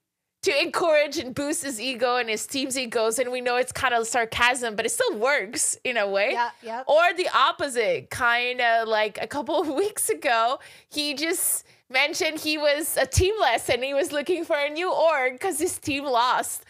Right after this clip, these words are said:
Speaker 1: <laughs> uh, you know? But it's
Speaker 2: <laughs>
Speaker 1: hilarious 'cause obviously he's not gonna <laughs> leave G two. So he just plays around.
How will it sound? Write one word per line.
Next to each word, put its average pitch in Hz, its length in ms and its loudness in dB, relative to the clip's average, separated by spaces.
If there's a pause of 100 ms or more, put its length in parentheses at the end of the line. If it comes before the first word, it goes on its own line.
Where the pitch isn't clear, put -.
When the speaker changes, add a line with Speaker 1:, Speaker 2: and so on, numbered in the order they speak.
Speaker 1:
<laughs> - 160 -6
uh, 330 160 4
you 392 200 0
know? 320 200 4 (480)
But 349 140 2
it's 294 280 -2
Speaker 2:
<laughs> - 40 0
Speaker 1:
hilarious 311 500 0
'cause 311 140 -6
obviously 285 540 0
he's 311 280 -4
not 208 320 4
gonna 233 320 2 (240)
<laughs> 285 60 -2
leave 262 280 -4
G 247 220 -6
two. 254 380 0 (360)
So 269 240 0
he 320 140 -6
just 494 300 -6
plays 262 280 0
around. 190 380 -2